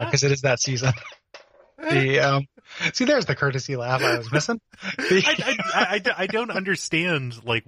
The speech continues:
Speaker 2: like, the Sk-, Skellige, like, Hallmark connection, but
Speaker 1: Oh, no, I just, I just like Novigrad's and Dads.
Speaker 2: Okay,
Speaker 1: And we
Speaker 2: there
Speaker 1: happen
Speaker 2: we
Speaker 1: to
Speaker 2: go.
Speaker 1: be going to Skellige.
Speaker 2: Yeah, that, that's what I was laughing at.
Speaker 1: Yeah.
Speaker 2: There we go.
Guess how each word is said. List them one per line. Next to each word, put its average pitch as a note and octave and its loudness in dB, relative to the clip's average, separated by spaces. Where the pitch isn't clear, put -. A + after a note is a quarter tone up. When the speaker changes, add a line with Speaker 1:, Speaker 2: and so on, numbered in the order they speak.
Speaker 2:
like, A2 -4
the G#2+ -4
Sk-, - -12
Skellige, A#2+ -2
like, G#2 -6
Hallmark C3+ -4
connection, G3 -6
but D#3+ -6
Speaker 1:
Oh, A#3 4
no, F#3+ 4
I D#3+ 4
just, F#3 -6
I E3 -2
just F#3 -2
like D3+ -4
Novigrad's C3 -4
and A#2 -10
Dads. A#2+ -4
Speaker 2:
Okay, D#3+ 0
Speaker 1:
And D3 4
we D3 4
Speaker 2:
there A#2 2
Speaker 1:
happen - 0
Speaker 2:
we F#2 -2
Speaker 1:
to D#2+ -2
Speaker 2:
go. E2 -8
Speaker 1:
be - -
going B2+ -4
to A#2 -16
Skellige. - -12
Speaker 2:
Yeah, G#2+ -2
that, F#2+ -4
that's A2 -2
what A#2 -6
I F#2 -2
was E2 -14
laughing E2+ -14
at. - -10
Speaker 1:
Yeah. - -14
Speaker 2:
There G#2+ -8
we - -14
go. - -14